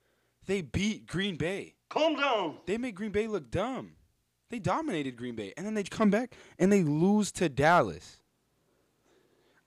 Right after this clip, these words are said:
Speaker 1: I honestly think Zimmer, Mike Zimmer, is gonna be the first head coach fired in the offseason.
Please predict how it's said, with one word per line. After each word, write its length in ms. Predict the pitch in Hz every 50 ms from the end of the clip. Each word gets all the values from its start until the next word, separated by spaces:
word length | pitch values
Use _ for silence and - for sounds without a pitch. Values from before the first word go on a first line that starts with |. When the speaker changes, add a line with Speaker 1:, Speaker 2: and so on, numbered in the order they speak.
| _ _ -
Speaker 1:
I 160 | 131 156 160 -
honestly 420 | 120 135 147 156 151 - - 156
think 260 | 156 - 156 151 127 110
Zimmer, 540 | 98 101 117 123 127 113 95 80 85 87 _ _ _ _ _ _ _ _ _ _ _ _ _
Mike 280 | 101 120 143 151 139
Zimmer, 480 | 110 98 98 120 127 135 147 156 175 170 _ _ _ _ _ _ _ _ _ _ _ _ _ _
is 140 | 113 113 107
gonna 220 | 110 135 135 127
be 100 | 120 123
the 120 | 117 110 92
first 340 | - - 117 113 117 - -
head 240 | 120 113 107 104 _
coach 280 | - 107 95 92 -
fired 340 | - - 95 82 80 80 78
in 80 | 80 80
the 60 | 78
offseason. 560 | 71 62 67 - - - 82 76 - _